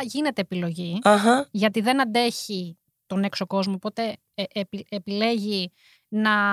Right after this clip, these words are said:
Speaker 1: αυτό
Speaker 2: Περιοριστεί.
Speaker 1: περιοριστεί μες στο σπίτι. Και μιλάει και για το Me Too και για μένα με ένα, σε ένα πολύ ευαίσθητο θέμα, όταν η,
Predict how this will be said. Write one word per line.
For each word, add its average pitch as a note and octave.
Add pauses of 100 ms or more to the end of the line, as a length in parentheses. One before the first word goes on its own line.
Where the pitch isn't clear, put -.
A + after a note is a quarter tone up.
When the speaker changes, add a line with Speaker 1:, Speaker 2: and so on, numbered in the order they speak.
(300)
Speaker 1:
αυτό F#3+
Speaker 2:
Περιοριστεί. F3+
Speaker 1:
περιοριστεί A3+
μες G#3
στο F#3+
σπίτι. F#3 (520)
Και C4+
μιλάει B3 (180)
και -
για F4+
το D4+
Me -
Too A3 (520)
και C#4 (220)
για A#3+
μένα E4
με E4+
ένα, F#4+ (560)
σε -
ένα F4+
πολύ B3+
ευαίσθητο E4
θέμα, G#3 (720)
όταν G#3 (380)
η, A3+